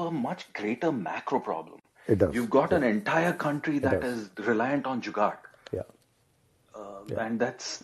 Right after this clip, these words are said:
Speaker 1: it's not a good place in that sense.
Speaker 2: Well, I think, I think my co-host and I, you know, we have to do a whole show on jugaad. I mean, I think that's a, that's a important point as well. But Tej, just coming back to the motivations for coming back to, I mean, coming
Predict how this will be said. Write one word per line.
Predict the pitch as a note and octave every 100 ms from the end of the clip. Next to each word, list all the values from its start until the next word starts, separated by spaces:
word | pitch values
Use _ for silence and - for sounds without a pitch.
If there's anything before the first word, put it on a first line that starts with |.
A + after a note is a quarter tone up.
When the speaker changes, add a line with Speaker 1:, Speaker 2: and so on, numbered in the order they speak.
| A2
Speaker 1:
it's | A#2+ B2
not | B2 F3
a |
good | A#2 B2 A#2+
place | B2+ A#2 - - - -
in | G2+
that | F#2+ G#2
sense. | - G2+ D#2 - - - _ _ - - _ _ -
Speaker 2:
Well, | A2 G2+
I | G2+
think, | B2 - - -
I |
think | A2+ B2+
my | G#2+ A2
co-host | - A#2+ A2+ A2+ G#2
and |
I, | G#2
you | G2+
know, | F#2+
we | F#2
have | G#2 A2+
to | G2
do | G2+
a |
whole | F2+ G#2+ F#2+
show | - F#2+
on | F2
jugaad. | E2+ F#2 E2
I | D#2
mean, | E2+
I | F2
think | F#2+
that's | E2+ E2+
a, | F#2 D#2+ D#2 - - - - _
that's | F2+ -
a | F#2 E2 - - - -
important | F#2 F#2 F2+ F2
point | F2+ D#2+
as | E2+
well. | F2 D#2+ - C3+ -
But | E3
Tej, | G3
just | D#3+ F3
coming | - G3
back | F3 D#3+
to |
the | C3+
motivations | B2+ - A#2+ B2 B2+ C#3+ B2+
for | B2
coming | A2 A2 G#2
back | G2 G#2 -
to, | G#2+ G#2+ G#2 E2
I |
mean, | G2
coming | F#2+ G#2+